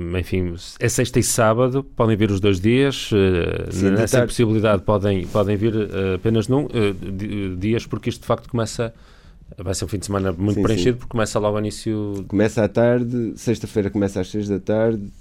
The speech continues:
Speaker 2: no sábado começa às três da tarde. Eh, durante a tarde é livre, não, não há, não há entrada, só, a entrada é só a partir das nove e meia da noite. Durante a tarde é, eh, é gratuito.
Speaker 1: É circulação livre, sim.
Speaker 2: E, eh,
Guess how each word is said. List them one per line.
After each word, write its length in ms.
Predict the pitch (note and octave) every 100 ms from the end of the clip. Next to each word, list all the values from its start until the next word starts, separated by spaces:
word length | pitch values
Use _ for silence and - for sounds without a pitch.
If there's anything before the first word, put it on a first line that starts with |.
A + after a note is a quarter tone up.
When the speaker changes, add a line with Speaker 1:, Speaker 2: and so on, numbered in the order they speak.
| -
Speaker 2:
no 220 | - G2+ F#2+
sábado 420 | G2 G2 F#2+ F#2
começa 320 | F#2+ F#2 F#2+
às 80 | F#2
três 260 | F#2+ F#2+ F2+
da 120 | F2
tarde. 380 | F2+ F#2 G#2 G#2+ - - - - - - -
Eh, 500 | G2+ G2+ G2 G2 G2
durante 380 | E2 A2 B2+ B2
a 20 |
tarde 320 | A2 A2+ G2+ G#2
é 80 |
livre, 360 | G2 G2+ B2 C3 -
não, 460 | - F#2+ F#2+ G2 F#2+
não 340 | F#2 F#2+ F#2+
há, 680 | F#2 F2+ F2+ F2+ F2+ F2 F2 -
não 160 | F#2+
há 80 | F#2+
entrada, 540 | F#2+ F#2+ F#2 G#2+ C3+ C3+ - - - - -
só, 180 | - F2+
a 120 | F2
entrada 340 | F#2 F2+ F#2+ F#2
é 40 |
só 160 | F#2 G2+
a 60 |
partir 280 | F2+ F#2 G2
das 140 | F#2 G2
nove 240 | F2+ F2
e 20 |
meia 260 | E2 C#2 C#2
da 120 | D#2+
noite. 400 | D2+ C#2 - - - - -
Durante 300 | E2+ F2+ F2+
a 20 |
tarde 300 | E2+ F2 E2
é, 440 | E2 D#2+ D#2 D2+ -
eh, 520 | D#2+ D#2+ D2+ D#2 - D#2
é 40 |
gratuito. 380 | E2 E2 G2 G2
Speaker 1:
É 40 |
circulação 680 | A2 F#2+ G2+ G2 G#2 F#2+ F#2+
livre, 240 | F#2+ F2+ F2
sim. 160 | F2+
Speaker 2:
E, 800 | F#2 F#2 F#2 F#2 F#2 F2+ F2+
eh, 60 | E2+